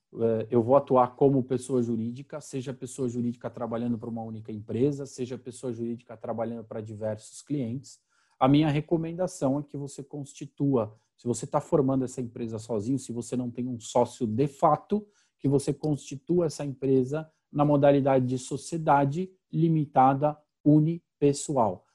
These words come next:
Sociedade limitada de uma pessoa só. Isso é razoavelmente recente, tá fazendo um ano essa modalidade, então ainda tem contadores que não conhecem,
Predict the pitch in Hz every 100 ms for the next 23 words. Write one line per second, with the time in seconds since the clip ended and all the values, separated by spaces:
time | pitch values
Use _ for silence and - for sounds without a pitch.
0 | _ - 127 - 120 123 135 156 165 175
1 | _ - 139 127 139 151 147 139 143 131
2 | 143 127 - 143 139 - 120 - _ _
3 | - 131 175 165 - _ _ _ _ -
4 | 160 190 175 165 151 139 135 131 127 123
5 | 143 156 - 131 131 120 131 147 135 143
6 | 185 233 _ _ - 120 127 123 123 123
7 | 123 135 151 170 - 185 190 220 - 208
8 | 196 180 156 165 170 175 170 170 190 131
9 | 101 -